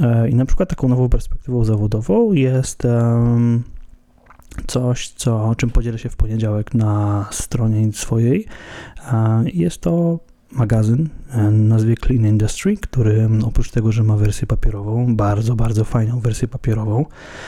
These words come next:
to przyznam, że chyba pierwszy raz widziałem tak super zrobioną okładkę. Em, ale oprócz tego, em, jest to spory kawał, mm, takiego technicznego, przemysłowego mięsiwa,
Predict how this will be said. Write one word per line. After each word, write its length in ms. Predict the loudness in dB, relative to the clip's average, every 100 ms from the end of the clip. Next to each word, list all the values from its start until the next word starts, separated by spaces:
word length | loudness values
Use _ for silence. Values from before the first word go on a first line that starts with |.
| -18 -16 -16 -16 -4
to 360 | 0 2 0 -4 -6
przyznam, 340 | -4 0 -2 0
że 200 | 0 0
chyba 200 | 2 0
pierwszy 360 | 0 0 -2
raz 80 | -2
widziałem 400 | -2 -2 0 -2
tak 260 | -4 -6 -6 -12 -20 _
super 340 | -10 -2 0 2
zrobioną 460 | 2 0 2 0
okładkę. 460 | 0 -2 -4 -6 -8 -10 -18 -18 -18 -18 -20 -18 -16 -10 -4
Em, 200 | -2 -4 -6
ale 460 | -4 -2 0 0
oprócz 340 | -2 -4 -4 -2
tego, 380 | 0 2 2
em, 500 | 0 -2 -2 -2 -4 -6 -4
jest 220 | -4 0
to 180 | 0 -2 -6 _ _ -12
spory 640 | -8 -8 -8 -4 -2 0
kawał, 560 | 0 0 2 2 2 0 -4 -8 0
mm, 280 | 2 2 2 -2 -6
takiego 580 | -4 -2 2 2 2 0 -6 -18 -20 _ _
technicznego, 1080 | -4 -2 -2 -2 0 0 0 0 2 2 0
przemysłowego 720 | -2 0 0 0 0 0 2
mięsiwa, 640 | 2 2 2 -2 -2 0